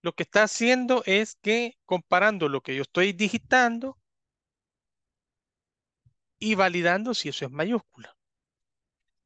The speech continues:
Entonces, si estás digitando una A mayúscula, te está diciendo que sí es mayúscula. Vaya, y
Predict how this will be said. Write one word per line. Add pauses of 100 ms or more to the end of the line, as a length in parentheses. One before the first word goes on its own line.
(140)
Entonces,
si
estás
digitando
una
A
mayúscula, (140)
te
está
diciendo
que
sí
es
mayúscula. (800)
Vaya,
y